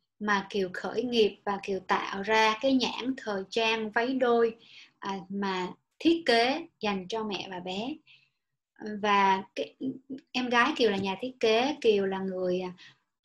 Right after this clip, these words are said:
gọi là đóng góp vào cái việc là xây dựng nhãn hiệu, rồi nói chung là thị trường, tất cả mọi thứ rồi để mà, mà, mà cung cấp cái sản phẩm đó. Và cái lúc mà cái năm, à, năm,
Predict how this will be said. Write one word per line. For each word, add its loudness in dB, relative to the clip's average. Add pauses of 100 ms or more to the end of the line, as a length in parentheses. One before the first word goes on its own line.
(200)
gọi -2
là 0 (520)
đóng 4
góp 8
vào 6
cái 2
việc 2
là -4
xây 0
dựng -2
nhãn -6
hiệu, -2
rồi -4 (420)
nói -16
chung -2
là -2 (380)
thị -6
trường, 0
tất -6
cả -4
mọi -6
thứ 0
rồi -2 (420)
để -4
mà, -2
mà, -2 (100)
mà -4 (160)
cung 0
cấp 2
cái 0
sản -4
phẩm 0
đó. 4 (480)
Và 6
cái 6
lúc 6
mà 4
cái 2
năm, 6
à, 6 (680)
năm, 4